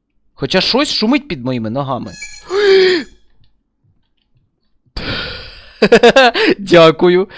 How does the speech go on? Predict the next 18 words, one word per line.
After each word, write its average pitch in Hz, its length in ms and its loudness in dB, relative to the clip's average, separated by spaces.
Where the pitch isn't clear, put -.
дякую. 175 560 2
Було 180 360 0
страшно, 160 500 -2
нічого 175 320 -4
не 143 100 -6
скажеш. 147 460 -6
А 127 120 -4
не 135 80 -2
можна? 190 320 -6
Можна! 190 540 2
Можна 311 220 2
штовхнути! 233 480 -2
Ура! 160 320 -2
Ура! 208 300 2
Так, 123 140 -4
ну 139 100 -6
давайте 190 280 0
кинемо. 104 440 -10